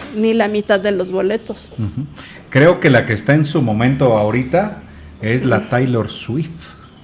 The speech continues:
Speaker 1: Ah, sí.
Speaker 2: Es como la
Speaker 1: Ujú.
Speaker 2: mujer del momento, ¿no? La artista del momento.
Speaker 1: Ujú.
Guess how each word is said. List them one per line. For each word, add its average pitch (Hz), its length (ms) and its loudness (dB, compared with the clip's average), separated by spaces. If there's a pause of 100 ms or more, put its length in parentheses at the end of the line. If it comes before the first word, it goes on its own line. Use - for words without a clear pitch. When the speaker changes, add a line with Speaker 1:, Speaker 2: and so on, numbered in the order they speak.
(400)
Speaker 1:
Ah, 240 240 2
sí. 226 400 -6
Speaker 2:
Es 101 200 -12
como 101 340 -6
la 240 160 -2
Speaker 1:
Ujú. 95 280 -2
Speaker 2:
mujer 113 340 -4
del 110 160 0
momento, 113 440 -2
¿no? 127 100 0
La 110 120 2
artista 113 600 -4
del 92 180 -6
momento. 202 580 -6
Speaker 1:
Ujú. 277 140 -6